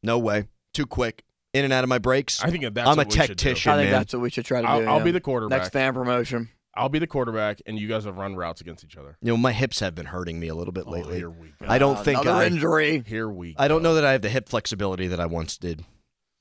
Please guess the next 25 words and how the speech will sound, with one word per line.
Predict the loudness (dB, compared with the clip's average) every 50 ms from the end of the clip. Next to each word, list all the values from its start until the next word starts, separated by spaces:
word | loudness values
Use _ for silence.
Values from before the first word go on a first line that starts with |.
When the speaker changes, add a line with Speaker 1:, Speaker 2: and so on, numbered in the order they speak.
| _ -20 -20 -20 -20 _ _ _ _ _ _ _ _ _
Speaker 1:
I | 4 4 6
could | 4 2 0 2
cover | 2 2 2 2 0 -2
him. | -2 -2 -4 -2
I | -2 -2
don't | -4 -4 -4
know | -4 -2 -2
if | -2 -2 -2
I | -4 -4
could. | -4 -4 -6 -6 -8 -12 -10 _
Or | 2 4 4
I | 4 4
could | 2 2 2
run | 2 2 2
routes | 2 0 0 0 0 -2
on | -2 0
him. | 0
I | 0 -2
don't | -2 -4
know | -4
if | -6 -6
I | -8 -10
could | -10 -12 -12
cover | -12 -12 -10 -10 -12
him. | -12 -14